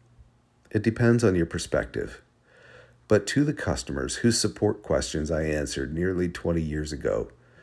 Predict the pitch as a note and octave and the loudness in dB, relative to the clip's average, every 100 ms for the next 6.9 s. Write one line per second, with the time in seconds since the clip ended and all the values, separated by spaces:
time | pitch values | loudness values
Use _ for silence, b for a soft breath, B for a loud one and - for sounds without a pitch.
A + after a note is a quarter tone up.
0 | b - - A2 G#2+ G2 F2 E2+ D2 A#1+ | b 0 6 6 4 0 2 2 0 -2
1 | A#1 - - E2 D#2+ C2+ - - B1+ - | -4 -6 -6 -4 -4 -4 -4 -4 -4 -4
2 | - A1+ - _ _ _ _ B B B | -8 -10 -12 _ _ _ _ B B B
3 | B - G#2 - A2 G2 F#2+ E2+ - - | B 0 0 2 6 8 8 4 -4 0
4 | G2+ G2+ E2 D#2 D2+ E2 D#2 - F#2 F2+ | 2 4 4 0 -2 -2 -2 0 0 0
5 | C#2+ D2 - F#2+ F2+ D#2 G1+ G1+ - D2 | -2 -4 -2 0 2 0 -4 -6 -4 -2
6 | C2 - - - A#2 A2 D2 C2 | -2 -4 -8 0 0 2 -2 -4